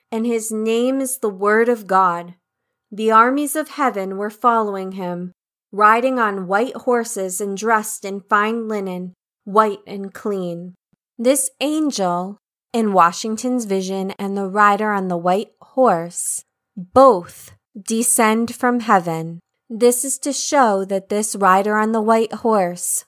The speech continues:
or the angel in Washington's vision, is of God, is coming from God, is being used by God.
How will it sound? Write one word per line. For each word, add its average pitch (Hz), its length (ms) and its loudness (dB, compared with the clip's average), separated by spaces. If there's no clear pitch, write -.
or 208 140 2
the 214 180 0
angel 190 460 2
in 180 120 0
Washington's 185 720 0
vision, 175 540 -2
is 208 240 -2
of 214 460 4
God, 170 520 4
is 214 280 -2
coming 190 580 0
from 202 640 2
God, 175 500 4
is 185 200 -4
being 214 400 -2
used 214 800 -2
by 180 420 4
God. 180 640 0